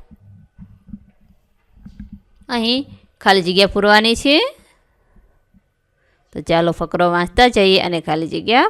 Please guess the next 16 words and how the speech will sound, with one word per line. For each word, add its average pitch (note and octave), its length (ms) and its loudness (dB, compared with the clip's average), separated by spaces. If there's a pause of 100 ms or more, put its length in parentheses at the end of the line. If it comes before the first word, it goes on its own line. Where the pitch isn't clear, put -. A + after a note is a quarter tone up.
પૂરતા G#3+ 340 0
જઈએ. E3 380 -2 (300)
એક - 280 0
ખિસ્સું C4 500 0
હતું, - 300 -6 (260)
તેને A#3 580 2 (440)
નવો F#3 260 2
નક્કર F3 480 0
શર્ટ G#3 380 -2
ગમતો E3 480 -4
હતો. D#3 320 -12 (460)
તેને E3+ 240 -4
નીરજના A3 580 -2
નવા F3 320 -2
નક્કર E3+ 400 -4
શર્ટ G#3 320 -4